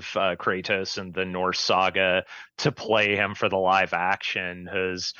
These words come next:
you know, he has the voice, he has, like, in real life, he has the build. It's part of the reason he was cast was for the motion capture stuff. Like, a lot of people just, like, wanna, are just saying, like, "Let him do it." <laughs>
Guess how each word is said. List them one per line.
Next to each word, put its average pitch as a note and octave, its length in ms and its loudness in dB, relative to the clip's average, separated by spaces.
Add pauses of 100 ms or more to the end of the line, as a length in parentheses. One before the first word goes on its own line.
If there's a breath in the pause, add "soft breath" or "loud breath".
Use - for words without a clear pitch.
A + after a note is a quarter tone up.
(340 loud breath)
you D#3+ 180 6
know, B2+ 220 8
he B2+ 160 4
has B2 300 4
the D3 100 4
voice, A#2+ 480 6
he B2 140 0
has, A#2+ 400 2
like, A2+ 320 0
in B2+ 180 0
real A#2 340 0
life, A2+ 300 2
he G#2 140 -8
has G#2 400 -2
the G2+ 100 -10
build. G2 560 -2
It's F#2 160 -10
part G2+ 240 2
of F#2 60 0
the F#2+ 80 0
reason G2 320 -4
he G#2 100 -6
was F2+ 220 -6
cast G2 500 2
was F2+ 140 -6
for G2+ 140 -2
the F#2 100 -6
motion F#2 400 -2
capture E2+ 480 -2
stuff. E2+ 640 -4
Like, E2 420 -4 (880 loud breath)
a - 40 4
lot B2 180 8
of A#2+ 60 2
people A#2 260 4
just, A2+ 240 0
like, G#2+ 200 2
wanna, G#2 260 0 (280)
are A2+ 200 2
just G#2 280 -4
saying, F#2+ 300 0
like, F2+ 240 -6
"Let G2+ 340 0
him F#2+ 340 -4
do E2+ 300 -8
it." D2+ 160 -6 (120)
<laughs> - 100 -2